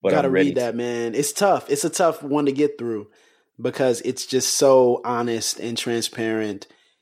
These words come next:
Speaker 2: and brave, but it's, it's worth it.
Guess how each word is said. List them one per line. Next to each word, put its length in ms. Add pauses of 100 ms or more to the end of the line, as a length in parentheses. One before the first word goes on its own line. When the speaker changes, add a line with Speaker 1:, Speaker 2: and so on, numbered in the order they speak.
(140)
Speaker 2:
and 240
brave, 680 (220)
but 520
it's, 600
it's 240
worth 260
it. 140